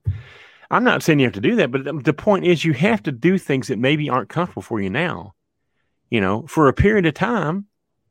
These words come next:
to reverse the situation you're in, to get to the point. Dave Ramsey has the best saying.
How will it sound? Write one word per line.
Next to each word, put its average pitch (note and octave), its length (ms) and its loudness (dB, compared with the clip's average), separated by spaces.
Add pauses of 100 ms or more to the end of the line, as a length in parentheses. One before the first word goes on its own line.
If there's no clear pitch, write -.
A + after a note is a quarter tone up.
(400)
to D3+ 140 2
reverse B2+ 500 4
the - 80 -8
situation D#3 640 -4
you're G#2+ 200 -8
in, F#2+ 400 -10 (420)
to C3+ 100 0
get F3 200 0
to D#3 100 -2
the C#3+ 100 2
point. D#3 200 0
Dave G3+ 180 2
Ramsey G3+ 300 0
has E3 120 0
the D#3 80 -6
best E3 240 0
saying. G#3+ 300 -6